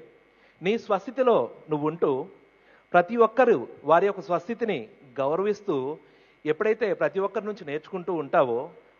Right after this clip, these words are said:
అప్పుడు అద్భుతంగా ఎదుగుతావని. ఒక మనిషి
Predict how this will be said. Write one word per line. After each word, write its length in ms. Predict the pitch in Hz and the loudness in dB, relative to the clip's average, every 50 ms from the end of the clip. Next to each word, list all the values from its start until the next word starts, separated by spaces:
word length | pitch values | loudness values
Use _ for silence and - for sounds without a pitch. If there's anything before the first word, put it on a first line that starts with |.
| - 139 | -8 -6
అప్పుడు 180 | 135 170 156 139 | -4 -2 -2 -4
అద్భుతంగా 400 | 135 135 135 156 165 180 180 170 143 127 | -4 -6 -10 -10 -8 -8 -8 -6 -8 -10
ఎదుగుతావని. 440 | 131 131 127 143 120 110 110 - _ _ _ _ _ _ _ _ _ _ _ _ _ _ _ _ _ _ _ _ _ _ - | -10 -10 -10 -10 -10 -10 -12 -16 _ _ _ _ _ _ _ _ _ _ _ _ _ _ _ _ _ _ _ _ _ _ -6
ఒక 140 | 143 143 165 165 160 | -4 -2 -2 0 0
మనిషి 360 | 165 190 226 220 - 240 175 | 0 -2 -2 -6 -6 -8 -8